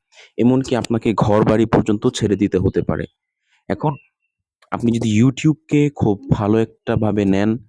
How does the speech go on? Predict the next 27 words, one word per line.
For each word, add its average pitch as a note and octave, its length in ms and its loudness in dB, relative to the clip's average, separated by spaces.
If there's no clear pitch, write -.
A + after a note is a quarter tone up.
সেটা F#2+ 220 -2
আপনার A2+ 320 -2
বিষয়, A#2 260 0
যদি F#2+ 180 2
নাও F#2+ 260 2
নেন, G2 180 0
সেটাও - 320 -2
আপনার E2+ 320 -4
বিষয়। - 240 -8
কিন্তু G#2+ 180 0
আপনি A2+ 220 0
যদি G#2+ 120 2
আমাকে G#2 320 0
জিজ্ঞেস A2 360 -4
করেন, G2 220 0
আমি F#2+ 160 0
আপনাকে G2 340 -4
বলবো F#2+ 300 0
যে G2 60 2
শুধুমাত্র A2+ 520 0
YouTube G2+ 380 2
নিয়ে F#2+ 160 2
বসে F2+ 220 0
থাকবেন D#2+ 340 -4
না, - 200 -8
ঠিক G2+ 140 0
আছে? - 260 -2